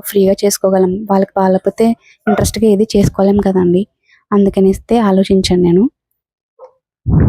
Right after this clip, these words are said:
నెక్స్ట్ పూజ చేసుకున్న తర్వాత మళ్ళీ వంట చేయాలి. ట్వెల్వ్ కల్లా గీతేష్ని స్కూల్ నుంచి తీసుకురావాలండి. మళ్ళీ వన్కి స్కూల్కి పంపించాలి.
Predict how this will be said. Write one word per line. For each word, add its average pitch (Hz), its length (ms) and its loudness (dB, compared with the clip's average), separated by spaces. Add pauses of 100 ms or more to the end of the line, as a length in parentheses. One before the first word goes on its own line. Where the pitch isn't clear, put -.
(400)
నెక్స్ట్ 233 320 0
పూజ 233 180 2 (140)
చేసుకున్న 220 380 0
తర్వాత 202 340 -2
మళ్ళీ 226 240 2
వంట 214 280 0
చేయాలి. 196 540 0 (360)
ట్వెల్వ్ 208 240 0
కల్లా 196 340 0
గీతేష్ని 214 520 0
స్కూల్ 202 300 0
నుంచి 196 200 0
తీసుకురావాలండి. 180 920 0 (420)
మళ్ళీ 208 320 4
వన్కి 208 680 0 (360)
స్కూల్కి 233 400 -2
పంపించాలి. 185 720 0